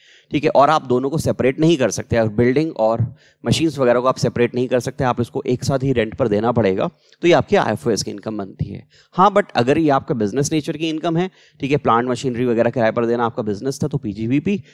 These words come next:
but अगर ये बिजनेस नहीं था, तो ये पूरी की पूरी इनकम आईएफ़ओएस की बन जाती है, ठीक है। लिखा हुआ है, "Renting of building along with plant and machinery and furniture et cetera, which is not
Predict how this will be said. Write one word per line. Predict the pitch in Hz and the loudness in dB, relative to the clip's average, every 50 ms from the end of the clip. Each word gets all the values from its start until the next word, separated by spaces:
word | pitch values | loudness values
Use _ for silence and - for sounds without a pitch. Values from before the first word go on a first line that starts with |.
| _ _ - | _ _ 0
but | 104 107 | 0 2
अगर | 107 120 123 | 4 4 2
ये | 127 | 2
बिजनेस | 117 110 104 107 117 98 - - | 2 0 -2 -4 -6 -8 -6 -6
नहीं | 107 110 113 | -6 -4 -2
था, | - 175 190 156 | -2 -2 -4 -4
तो | - 110 | -6 -6
ये | 110 | -6
पूरी | - - 120 113 113 | -4 -2 -2 -2 -2
की | 113 | -4
पूरी | 107 104 104 104 | -6 -6 -4 -4
इनकम | 104 104 117 156 156 - | -6 -6 -6 -6 -4 -2
आईएफ़ओएस | 101 104 90 - - 98 95 - | -2 -2 -2 -2 -4 -8 -8 -6
की | - 123 | -6 -4
बन | 110 107 101 104 | -2 -2 -4 -2
जाती | 98 104 - - - - | -4 -6 -6 -6 -8 -12
है, | - - 120 - - _ _ _ _ _ _ _ _ _ _ _ | -10 -10 -12 -14 -18 _ _ _ _ _ _ _ _ _ _ _
ठीक | - 143 - | -4 0 0
है। | 165 - - - - _ _ _ _ _ _ _ _ _ _ _ _ _ _ - | -2 -2 -2 -12 -16 _ _ _ _ _ _ _ _ _ _ _ _ _ _ -2
लिखा | 117 - - 131 | -2 0 2 4
हुआ | 113 104 104 | 4 4 4
है, | 104 | 4
"Renting | 113 113 120 113 127 127 135 | 4 0 0 0 0 0 0
of | 113 113 | 0 2
building | 123 123 131 170 - - 156 | 0 0 0 0 2 2 4
along | 131 127 127 127 135 | 4 4 4 4 2
with | 143 139 - | 0 0 0
plant | 127 107 104 113 | -2 -2 -2 -2
and | 117 117 110 | -4 -6 -8
machinery | - - 113 113 107 127 127 120 | -8 -8 -8 -8 -6 -4 -6 -6
and | 113 - 117 | -6 -6 -6
furniture | 107 107 113 - 127 110 104 | -6 -6 -6 -4 -2 -4 -4
et | - - | -4 -4
cetera, | 120 - _ 156 175 196 - _ - - - - _ - | -10 -8 _ 0 0 0 0 _ -20 -20 -20 -20 _ -4
which | 135 - 190 | 2 2 4
is | 185 147 135 131 | 2 4 4 6
not | 135 147 | 4 4